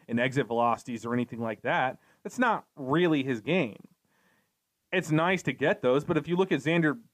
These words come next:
this year, his, he's twenty-eighth percentile in terms of his average exit velocity, sixty-seventh in terms of his max velocity. So, yeah, I mean, he can, he can barrel him up when he needs to, but he's averaging eighty-seven four off the bat. This to go along with,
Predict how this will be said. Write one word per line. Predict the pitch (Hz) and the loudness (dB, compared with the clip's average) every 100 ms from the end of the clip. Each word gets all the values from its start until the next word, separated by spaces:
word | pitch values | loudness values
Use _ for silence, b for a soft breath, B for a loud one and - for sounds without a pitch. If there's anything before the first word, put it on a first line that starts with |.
| _ _ - | _ _ -4
this | 160 170 | -2 -2
year, | 151 214 110 - 117 | -2 0 0 -4 -4
his, | 135 123 | -4 -2
he's | 143 143 | -6 -6
twenty-eighth | - 180 202 196 180 | -6 0 2 2 0
percentile | 139 127 180 196 143 135 | -6 -2 2 2 2 2
in | 127 | 0
terms | 123 147 123 | 0 -4 -4
of | |
his | 113 117 | -4 -2
average | 165 190 127 113 | 0 0 -2 -2
exit | 113 110 | -6 -6
velocity, | 104 110 104 - 123 135 b b | -8 -4 -4 -4 -8 -10 b b
sixty-seventh | - 175 143 135 165 202 156 151 | -4 -4 -4 -2 0 2 4 2
in | 131 | 2
terms | 123 131 107 | 0 -2 -2
of | |
his | 101 101 | -8 -2
max | 143 262 | 0 0
velocity. | - 113 104 101 - 123 151 _ b b | -2 -2 0 0 -4 -10 -10 _ b b
So, | - | 0
yeah, | 330 262 | 2 4
I | 277 | 4
mean, | 262 | 6
he | 240 247 | 4 2
can, | 262 208 - | 0 -2 -4
he | 196 | -4
can | 233 233 | 0 2
barrel | 156 190 202 | 4 4 4
him | 175 | 4
up | 180 | 0
when | 156 | 0
he | 147 | 2
needs | 131 202 240 | 4 2 0
to, | - 147 | -4 -2
but | 156 | 0
he's | 143 | 2
averaging | 196 262 170 160 | 2 0 -2 -4
eighty-seven | 175 175 - 165 139 123 | -2 -2 0 2 2 2
four | - 247 147 131 - b b | 4 6 6 2 -2 b b
off | 143 143 | 0 0
the | 147 | -2
bat. | 113 226 123 95 | 2 2 2 0
This | 139 - | -4 -2
to | 170 | 0
go | 165 160 | 2 4
along | 156 156 147 | 4 4 4
with, | 143 | 2